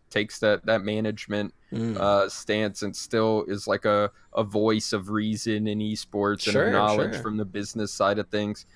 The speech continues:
Speaker 1: But he'll, um, he still makes that, that occasional, you know, step out of the shadows and into the light, and it's just,
Speaker 2: Mm-hmm.
Speaker 1: I just enjoy it. I, I
Speaker 2: Yeah,
Speaker 1: like
Speaker 2: he's,
Speaker 1: Sundance
Speaker 2: he's
Speaker 1: a lot.
Speaker 2: something else. You know, I,
Speaker 1: Yeah.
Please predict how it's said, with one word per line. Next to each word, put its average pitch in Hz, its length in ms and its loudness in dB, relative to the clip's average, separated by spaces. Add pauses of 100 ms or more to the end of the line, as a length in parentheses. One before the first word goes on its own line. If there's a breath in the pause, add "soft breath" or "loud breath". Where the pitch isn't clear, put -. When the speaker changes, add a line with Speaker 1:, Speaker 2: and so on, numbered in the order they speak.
(260 soft breath)
Speaker 1:
But - 100 2
he'll, 117 440 4
um, 101 420 0 (240)
he 127 140 2
still 131 280 4
makes 123 380 2
that, 117 320 4 (340)
that 113 240 4
occasional, 123 880 4 (220)
you 120 100 0
know, 110 120 4
step - 440 2 (380)
out 123 160 8
of 107 140 2
the 113 60 2
shadows 113 540 4
and 110 80 2
into 110 260 -2
the 110 100 2
light, 107 360 4
and 110 140 0
it's 110 160 -2
just, 113 300 0
Speaker 2:
Mm-hmm. 104 120 -10 (1040)
Speaker 1:
I 127 80 4
just 113 240 -2
enjoy 95 360 -2
it. 95 120 -4
I, 104 100 0
I 104 80 2
Speaker 2:
Yeah, 170 340 6
Speaker 1:
like 104 120 4
Speaker 2:
he's, 196 220 6
Speaker 1:
Sundance 180 100 4
Speaker 2:
he's 208 140 2
Speaker 1:
a - 20 0
lot. 226 120 6
Speaker 2:
something 208 260 2
else. 151 420 2
You 107 120 -2
know, 80 60 -4
I, 117 140 2
Speaker 1:
Yeah. 98 280 0